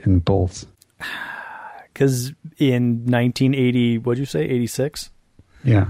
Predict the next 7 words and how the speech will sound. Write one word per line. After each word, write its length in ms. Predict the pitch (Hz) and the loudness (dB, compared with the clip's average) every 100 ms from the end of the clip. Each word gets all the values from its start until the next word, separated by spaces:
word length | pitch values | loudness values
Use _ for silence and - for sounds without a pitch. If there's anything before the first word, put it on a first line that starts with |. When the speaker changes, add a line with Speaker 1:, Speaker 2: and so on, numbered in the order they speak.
| - | -4
Speaker 2:
This, 600 | 123 117 131 151 - - | -6 0 2 4 2 2
uh, 480 | 143 127 120 117 107 - - | 4 6 6 4 0 -4 -16
those 520 | 127 139 131 143 123 | -12 -2 2 4 4
words 340 | 127 139 135 | 4 4 4
were, 260 | 117 120 113 | 2 0 0
were 360 | 110 113 107 104 - _ _ | 0 0 0 -4 -12 _ _
killer. 460 | - 135 120 104 | 0 2 4 0